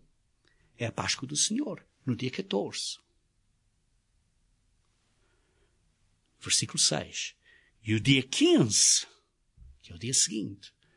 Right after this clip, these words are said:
que começa no pôr do sol seguinte, do dia quinze. É a festa dos pães asmos do Senhor por sete dias. O primeiro dia é um dia santo e o último dia também é um dia santo. No dia quinze e no dia vinte e um são dias santos.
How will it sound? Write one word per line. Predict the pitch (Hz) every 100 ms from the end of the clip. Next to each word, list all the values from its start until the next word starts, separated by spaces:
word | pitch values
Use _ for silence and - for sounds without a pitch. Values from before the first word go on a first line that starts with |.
| _ _
que | -
começa | 92 107 110 - - _ _ 107
no | 101
pôr | 104 107
do | -
sol | - 143
seguinte, | - - 147 151 - -
do | -
dia | 113
quinze. | 113 - - - - - - _ _ - _ _ _ - - - _ -
É | 87
a |
festa | - 92 -
dos | -
pães | - 123 110
asmos | 143 147 170 170 - -
do | 143
Senhor | - 147 175 170
por | 127
sete | - 175 175 -
dias. | 85 - - - _ - - -
O | 107
primeiro | 98 98 101
dia | 98 113
é |
um | 110
dia | 113 120
santo | - - - - - _
e | 127
o | 98
último | 95 90
dia | 90 90
também | 110 104
é | 104
um |
dia | 113 131
santo. | - - - - _ _ _ _ _ _ _ _ _ _ _
No |
dia | 80 80
quinze | - 101 98 98 -
e |
no | 95
dia | 98 107
vinte | 120 -
e | 151
um |
são | 117 - 90
dias | 92 -
santos. | - - - -